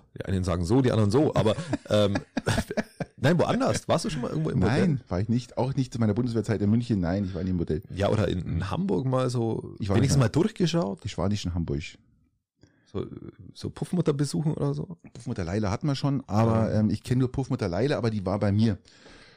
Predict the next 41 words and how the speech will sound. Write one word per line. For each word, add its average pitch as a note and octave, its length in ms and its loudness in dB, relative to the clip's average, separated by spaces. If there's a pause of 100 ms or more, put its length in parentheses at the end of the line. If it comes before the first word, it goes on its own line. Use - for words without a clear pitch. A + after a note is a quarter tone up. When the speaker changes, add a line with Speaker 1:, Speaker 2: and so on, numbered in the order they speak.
(380)
Speaker 1:
Ach, - 120 -8
Hausbesuch. F#2+ 500 -4
Speaker 2:
Hausbesuche G2+ 460 0
gemacht, E2 300 -4
ja. - 60 -8
Also F#2 100 -6
ich F#2+ 80 -6
war F#2+ 100 -8
noch - 80 -8
nicht G2 180 -10
in - 100 -14
einem F2 320 -8 (100)
Bordell. F2+ 420 2 (720)
Und, G2 520 0
ähm, F#2+ 100 0
ja, A2 100 4
ist C3 80 0
ja G#2+ 80 -4
auch - 100 -8
sehr - 160 -10
angenehm, - 360 -10
gell? D2+ 180 -8 (200)
Speaker 1:
Ich - 240 -12
glaub, - 140 -12
das - 180 -10
hat, - 200 -12
also, - 240 -12
also - 220 -12
bei - 120 -6
uns C3 220 -2
hat F#3 100 0
Speaker 2:
Gibt's F2 140 -4
Speaker 1:
das - 80 -4
Speaker 2:
da, - 60 -8
meinst C3 180 -2
du, C3 60 0
die E2 60 -2
haben - 60 -6
auch - 60 -8
Speaker 1:
ich, - 60 -14
Speaker 2:
Bettwanzen? B2 580 -4